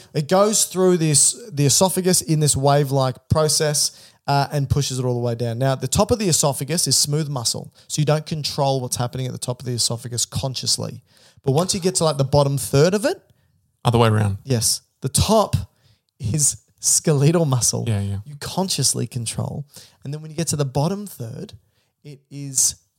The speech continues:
Speaker 1: smooth muscle.
Speaker 2: Yeah.
Speaker 1: So you don't consciously control. So that's like, that's why chewing and swallowing, or at least the first part, you do it consciously.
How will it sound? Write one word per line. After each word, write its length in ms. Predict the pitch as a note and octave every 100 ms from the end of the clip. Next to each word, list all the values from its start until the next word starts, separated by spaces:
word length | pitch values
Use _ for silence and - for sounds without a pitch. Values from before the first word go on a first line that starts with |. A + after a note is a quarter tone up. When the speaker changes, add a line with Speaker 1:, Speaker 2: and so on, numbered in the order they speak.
| -
Speaker 1:
smooth 340 | - D3+ C3+
muscle. 280 | A#2+ G#2+ -
Speaker 2:
Yeah. 80 | A#2
Speaker 1:
So 160 | G2+ D#3
you 100 | D3+
don't 320 | B2+ C3+ A#2+
consciously 460 | - A#2+ A2+ - A#2+
control. 220 | A#2+ A2+ - -
So 140 | F#3
that's 320 | E3+ B3+ -
like, 160 | G#3 F3 -
that's 180 | G3 G3+
why 180 | G#3+ G#3+
chewing 380 | - - G3+ G3+
and 100 | F3
swallowing, 580 | - F#3 F3 E3+ E3 E3
or 60 | C#3+
at 80 |
least 180 | D#3+ D3+
the 80 | C#3+
first 320 | - E3 -
part, 380 | - B2+ F#2+ - - _ _ _ _ _ _ _
you 140 | F3+
do 140 | F3 D#3+
it 60 |
consciously. 500 | D3+ C3+ B2+ A2 G#2+